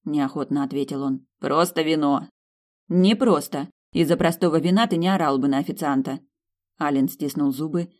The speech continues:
и желваки заиграли на скулах. Борода зашевелилась, и я фыркнула от смеха, но тут же сделала серьезное лицо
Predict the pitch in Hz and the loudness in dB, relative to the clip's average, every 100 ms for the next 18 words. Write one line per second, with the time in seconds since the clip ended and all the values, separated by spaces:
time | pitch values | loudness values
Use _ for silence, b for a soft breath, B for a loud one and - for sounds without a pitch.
0 | _ - 160 160 156 151 139 143 143 143 | _ -8 -4 -4 -4 -6 -4 -2 -2 -2
1 | 143 135 139 143 - 139 143 - _ _ | -2 -2 -2 -4 -6 -8 -8 -12 _ _
2 | _ _ _ _ - 180 165 160 165 151 | _ _ _ _ -4 0 2 2 0 -2
3 | 156 151 151 185 151 135 156 156 - 185 | -4 -4 0 0 0 -4 -4 -4 0 -2
4 | - 143 143 160 180 139 127 - - - | 0 0 0 -2 -2 -2 -4 -12 -14 -8
5 | - 143 135 165 175 190 139 143 139 139 | -2 0 0 -2 0 0 0 0 -2 -2
6 | 156 139 135 139 135 131 - 151 | 0 0 2 2 2 2 -2 -8